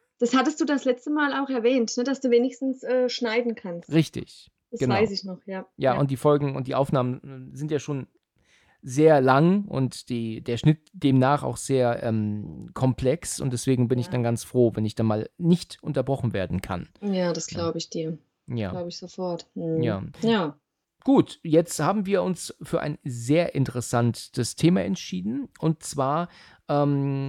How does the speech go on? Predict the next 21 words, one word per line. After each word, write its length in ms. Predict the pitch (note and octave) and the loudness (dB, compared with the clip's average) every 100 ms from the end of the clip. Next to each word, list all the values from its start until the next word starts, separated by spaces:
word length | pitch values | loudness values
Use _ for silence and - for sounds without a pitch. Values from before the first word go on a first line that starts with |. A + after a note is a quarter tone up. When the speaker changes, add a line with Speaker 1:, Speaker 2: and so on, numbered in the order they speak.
| - | -8
Speaker 2:
machen 540 | D#3 D3 - D3 G#3 E3+ | -10 -10 0 4 6 8
wir 260 | D#3+ C#3+ - | 8 6 2
wieder 580 | - C#3 C3 D3 B3 A#3 | -12 -12 -6 0 4 4
ein 160 | G3 G3+ | 2 -2
Special 540 | - - A2+ G3+ C#4+ | -2 0 0 0 0
Speaker 1:
Mhm. 320 | D#4 F#3+ F3 C#4 - - | 0 0 -2 -8 -12 2
Speaker 2:
und, 340 | D3+ D3+ - - | 4 4 2 -8
äh, 240 | D#3+ C#3 | -4 0
wir 200 | C#3 C#3 | 2 4
reden 420 | D#3+ G3+ F#3 - - | 2 4 2 2 0
über 600 | G#3 F3 B2 D3+ F#3+ - - F3 F#3 | 4 6 6 4 -4 -6 -10 -2 4
unsere 280 | F3 E3+ | 6 6
Top 240 | - E3+ - | 0 -6 -4
drei 400 | B2 B2 F3 G3 | -2 0 -2 -2
der 120 | D3 | -2
besten 480 | B2+ E3 - - D3 | 0 0 0 -4 -2
Geister 480 | B2 C3+ F3+ - E3+ | 0 0 0 0 -2
Schrägstrich 720 | - - D3+ - - C#3 - | -2 0 -2 -2 -6 -6 -6
Gruselfilme. 840 | - B2+ C#3+ D3 A2+ - - - - _ _ _ - | -8 0 2 2 0 -4 -14 -12 -16 _ _ _ -12
Ja? 180 | F3+ F3+ | -4 -2
Speaker 1:
Genau. 240 | E3 D3+ | -2 -6